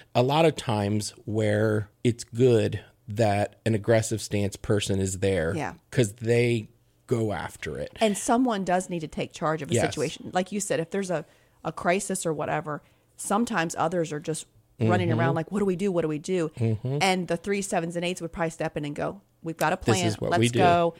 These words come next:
Speaker 1: Yep.
Speaker 2: Everybody calm down. We've got this." And that strength in them is a blessing. So
Speaker 1: Yes.
Speaker 2: it can be a blessing and a curse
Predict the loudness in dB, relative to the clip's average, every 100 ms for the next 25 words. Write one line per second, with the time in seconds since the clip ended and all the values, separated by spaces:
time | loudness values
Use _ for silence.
0 | -2 -2 -2 0 2 0 0 0 0 0
1 | 0 0 -2 -4 0 0 0 -4 -4 -4
2 | -4 -4 -8 _ _ -2 0 -4 -8 -6
3 | -4 -6 -8 -6 -4 -4 -4 -4 -4 -4
4 | -2 -2 -4 -12 -12 0 2 2 -2 -2
5 | 0 2 2 2 0 0 0 0 -2 -2
6 | -2 -2